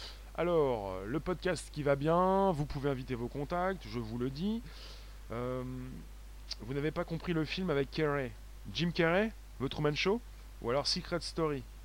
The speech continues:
La différence, c'est que là, vous ne savez pas que vous êtes filmé. Alors, souriez. Oui.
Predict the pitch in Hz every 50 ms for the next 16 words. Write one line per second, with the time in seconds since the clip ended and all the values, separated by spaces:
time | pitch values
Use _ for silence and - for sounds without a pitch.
0 | - - - - - - - - - - - 90 101 147 139 - 165 160 175 190
1 | 196 202 190 - - - 90 - - - 110 - - 120 127 135 151 175 - -
2 | - - 113 107 120 127 117 - 123 107 110 110 104 - 156 165 160 - - -
3 | - - 107 113 135 - - - 151 139 135 135 123 104 90 - - - - -
4 | - - 98 110 135 165 170 - - - - - - 190 190 170 160 143 127 104
5 | - - - - - - - - - - - - - - - - - - - -
6 | - - - - - - - - - - - - - - 95 92 - - - -